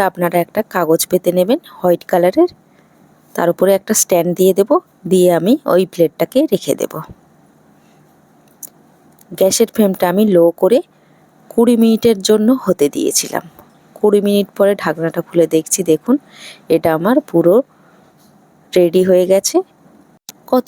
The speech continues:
সুন্দর কালার এসছে দেখুন। এবার আমি প্লেটটাকে উঠিয়ে নেব। প্লেটটা উঠিয়ে নেওয়ার পরে ঠান্ডা করে নিয়েছি, আমি ছুরি দিয়ে কেটে নেব। এইভাবে কিন্তু আপনারা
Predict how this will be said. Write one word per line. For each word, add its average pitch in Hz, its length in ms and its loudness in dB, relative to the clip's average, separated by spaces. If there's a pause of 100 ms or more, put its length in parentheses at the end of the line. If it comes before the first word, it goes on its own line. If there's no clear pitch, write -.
(100)
সুন্দর 196 380 0
কালার 180 380 -2
এসছে 190 360 -2
দেখুন। 190 340 -2 (1120)
এবার 185 240 2
আমি 190 220 0
প্লেটটাকে 180 560 -2 (220)
উঠিয়ে 180 360 -2
নেব। - 200 -14 (1160)
প্লেটটা 185 320 0
উঠিয়ে 185 360 0
নেওয়ার 180 240 0
পরে 185 260 0 (1080)
ঠান্ডা 170 360 -4
করে 180 260 0
নিয়েছি, 196 420 0 (2000)
আমি 175 180 -2
ছুরি 170 340 0
দিয়ে 196 220 2 (160)
কেটে 170 280 -2
নেব। - 200 -12 (1000)
এইভাবে 208 340 0
কিন্তু 220 300 -2 (120)
আপনারা 180 360 -2